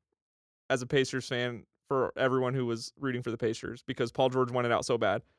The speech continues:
But what we got out of that, we got Oladipo, who instantly came in and was a superstar, and we got Sabonis, who's becoming a star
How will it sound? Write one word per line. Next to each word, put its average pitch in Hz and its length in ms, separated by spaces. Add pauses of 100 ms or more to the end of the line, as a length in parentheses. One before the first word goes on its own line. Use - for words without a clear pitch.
(180)
But 131 180
what 151 200
we 170 80
got 156 220
out 131 180
of 117 100
that, 117 280 (240)
we 139 100
got 135 140
Oladipo, 147 540
who 139 300
instantly 143 440
came 135 260
in 131 100
and 127 60
was 123 100
a 120 40
superstar, 117 500
and 117 80
we 123 60
got 123 140
Sabonis, 123 460
who's 127 140
becoming 113 400
a 110 60
star 110 420